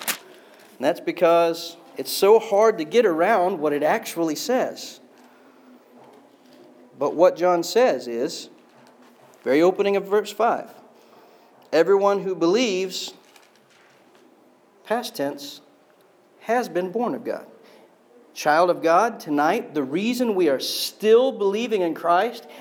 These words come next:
and the reason we shall continue to believe in Him for the rest of our lives is because He sustains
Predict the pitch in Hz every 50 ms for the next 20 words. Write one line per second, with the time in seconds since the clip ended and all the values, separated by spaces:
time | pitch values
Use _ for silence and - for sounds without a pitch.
0 | - - 175 185 185 180 175 175 196 220 220 190 214 196 180 165 170 180 165 -
1 | - - 190 185 190 185 185 - - 180 165 156 160 - - 254 262 262 262 262
2 | 247 - 190 175 156 175 180 185 208 233 233 220 196 180 170 170 190 196 214 233
3 | 254 262 - - - - - - - - - 165 160 156 151 185 220 220 220 -
4 | 214 190 196 190 180 170 170 165 170 185 202 226 240 247 247 240 208 - 202 185
5 | 175 170 175 175 - - 185 170 165 175 170 - - - - - 262 262 269 269
6 | 269 269 254 - - 180 175 - - - - 254 254 240 190 180 180 185 196 202
7 | 196